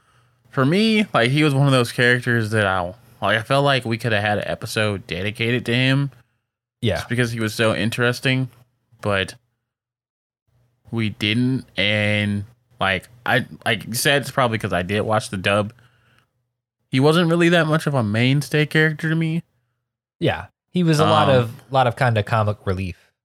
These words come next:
Speaker 1: Yeah. But, you know, it was, like, he was, he always was, like, a writer when it came to, like, you know, like, when he had the accidental deaths, or not the accidental deaths, but, like, the not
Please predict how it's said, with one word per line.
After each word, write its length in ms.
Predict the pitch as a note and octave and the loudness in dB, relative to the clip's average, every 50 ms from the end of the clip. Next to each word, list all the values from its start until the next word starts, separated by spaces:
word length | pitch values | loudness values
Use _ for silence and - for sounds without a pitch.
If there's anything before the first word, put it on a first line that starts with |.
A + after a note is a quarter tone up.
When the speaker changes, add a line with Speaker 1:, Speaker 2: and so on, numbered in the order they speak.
| _ _ - | _ _ -4
Speaker 1:
Yeah. 340 | A#2 A#2 A2 G2 E2+ - - - _ _ _ _ _ _ _ _ _ _ _ _ _ _ _ _ _ _ _ _ _ _ _ _ _ _ _ | -2 0 0 0 0 -2 -6 -12 _ _ _ _ _ _ _ _ _ _ _ _ _ _ _ _ _ _ _ _ _ _ _ _ _ _ _
But, 280 | - G#2+ G2 F2+ F2 E2+ A#2+ - _ _ - | -2 -2 0 0 -2 -6 -10 -16 _ _ -8
you 120 | - A2+ | -4 -2
know, 220 | A#2+ A#2+ A#2 A#2 A2+ | 0 2 2 2 2
it 160 | F2+ A#2 C#3 | 2 2 2
was, 460 | C#3+ D#3 D3+ C#3 C#3+ C#3+ - - - _ _ _ _ _ _ _ _ _ _ - - - - - | 2 2 2 0 -2 -4 -8 -12 -16 _ _ _ _ _ _ _ _ _ _ -20 -20 -10 -4 0
like, 180 | G#2+ G#2+ A2+ | 0 0 0
he 220 | A2 E3+ E3+ E3 D3+ | 0 0 0 0 2
was, 460 | C#3 C#3 D3 D3+ D#3+ D3+ C#3+ D3 C#3+ | 2 4 4 4 4 2 0 -2 -2
he 160 | C#3+ D#3 C#3+ | 0 2 2
always 280 | C3+ C3+ C#3 C#3 C#3 C3 | 4 4 4 4 2 2
was, 220 | A#2+ B2 B2 A#2 | 2 2 2 2
like, 140 | A#2+ A2+ A#2 | 0 -2 -2
a 80 | A2 G2 | -2 0
writer 380 | G2+ G#2 G#2 G#2+ G#2+ G#2+ G#2 | 2 2 2 2 2 0 -2
when 120 | A2 A2+ A2 | -4 -4 -6
it 80 | G#2 | -6
came 300 | G#2+ - A2 G#2 G#2 G#2 G2+ | -2 -2 0 0 0 0 -2
to, 120 | - G#2 | -2 -2
like, 300 | F#2 F#2 F#2 F2+ E2+ - _ _ _ _ _ _ _ _ _ _ _ _ _ _ _ _ _ _ _ _ - | 0 0 0 -2 -4 -8 _ _ _ _ _ _ _ _ _ _ _ _ _ _ _ _ _ _ _ _ -4
you 80 | A2 | 0
know, 420 | G#2+ A2 G#2 G2+ G2 G2 F2+ G2+ G#2+ _ _ _ _ _ _ _ _ _ _ _ - - - | 0 2 2 2 0 -2 -4 -6 -10 _ _ _ _ _ _ _ _ _ _ _ -20 -10 -4
like, 220 | G2 G2+ G#2+ G2+ | -2 -2 -2 0
when 160 | - A#2 A2+ A2+ | 0 0 2 2
he 100 | A2+ A2 | 2 2
had 220 | A2 A2+ A2+ G#2+ | 2 0 0 0
the 100 | G#2+ F#2+ | 0 0
accidental 520 | C#2+ F#2+ G#2+ G#2+ - - A#2 A#2 A#2 A2 | 0 0 -2 -2 -4 -4 -2 -2 -2 -2
deaths, 600 | G2+ G2 G#2 G#2 G#2+ G#2 G#2 - - - - - - | -2 -2 0 0 0 0 -2 -6 -10 -12 -12 -14 -10
or 400 | - A2 G#2+ G#2 G2 F#2+ F#2+ G#2 - | -6 -4 -2 0 0 0 -2 -4 -6
not 260 | - F#2+ E2+ D#2 - - | -4 -4 -4 -4 -6 -8
the 100 | - - | -6 -4
accidental 440 | F2 F2 E2+ - - F#2 F#2+ E2 | -4 -4 -4 -6 -8 -8 -6 -6
deaths, 240 | E2 E2 E2+ - - | -4 -4 -4 -4 -6
but, 160 | - F#2+ E2+ | -8 -8 -6
like, 180 | - F2 F2 - | -4 -4 -6 -4
the 140 | - F2+ D#2+ | -6 -6 -6
not 360 | - F2 F2 F#2 G2 F2 - | -4 -4 -2 -2 -2 -4 -6